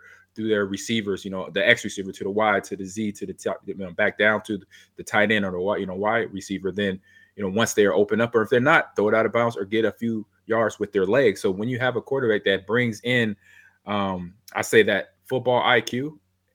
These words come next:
creates a problem for a defense, because the defense has to be honest.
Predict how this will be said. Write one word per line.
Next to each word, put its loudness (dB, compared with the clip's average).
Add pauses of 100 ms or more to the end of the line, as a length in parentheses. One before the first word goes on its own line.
(120)
creates -2
a -14
problem -4
for -4
a -4
defense, -6
because -6
the -12
defense -8
has 0
to -14
be -4
honest. -6